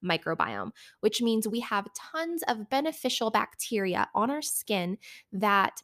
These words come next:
protect us from pathogens? And did you also know that when you use harsh soaps and chemicals on your body, it can, it can kill those bacteria, and it can also create other imbalances, P H imbalances,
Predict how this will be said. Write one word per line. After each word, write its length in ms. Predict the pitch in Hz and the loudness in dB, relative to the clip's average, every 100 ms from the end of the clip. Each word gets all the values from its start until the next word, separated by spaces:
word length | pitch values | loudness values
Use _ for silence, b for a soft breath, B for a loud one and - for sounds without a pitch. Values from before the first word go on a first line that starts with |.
| - | -2
protect 560 | 240 240 - - - | 0 0 -2 -2 2
us 280 | 202 220 - | 4 4 0
from 240 | - 196 | -4 -4
pathogens? 800 | 208 - 320 - 196 - - - - B B B - | -6 -4 -4 -2 -4 -6 -8 -6 -8 B B B 4
And 140 | 269 | 8
did 140 | 285 294 | 8 8
you 100 | - | 12
also 360 | 262 440 - 302 | 12 12 6 0
know 460 | 214 185 185 196 233 | 0 -2 -2 -2 -2
that 260 | 208 - 190 | -2 -2 2
when 320 | 214 254 269 | 4 4 2
you 140 | 262 | 0
use 440 | 226 214 208 202 - | 0 0 0 -2 -4
harsh 520 | - - 220 - - | -8 -4 -4 -4 -8
soaps 520 | - 202 196 - - 208 | 0 2 2 0 -4 -2
and 140 | 190 | -2
chemicals 500 | - 202 262 214 190 | 0 0 2 2 2
on 140 | 180 | 0
your 100 | 175 | 0
body, 480 | 180 202 269 196 208 B B B - | 2 4 4 2 -2 B B B 6
it 200 | 240 - | 6 6
can, 560 | 233 208 196 190 190 - | 4 4 6 2 -2 -4
it 100 | 208 | -4
can 160 | 190 | -4
kill 260 | 196 320 415 | 0 6 8
those 240 | 254 180 | 8 6
bacteria, 720 | - 170 - - - 110 - 302 | 2 -2 -4 -6 -2 4 4 6
and 140 | 208 | 4
it 80 | 208 | 4
can 140 | 240 - | -2 2
also 320 | 233 277 220 | 2 4 2
create 460 | 214 - 185 185 - _ _ - | 2 -2 0 0 -4 _ _ 4
other 300 | 208 208 214 | 6 6 6
imbalances, 800 | 196 190 185 170 170 - - - - | 4 2 4 4 4 -2 -4 -4 -6
P 220 | - 185 | -2 -2
H 200 | - - | -2 -2
imbalances, 760 | 190 180 180 180 185 180 175 | 0 2 2 0 0 2 2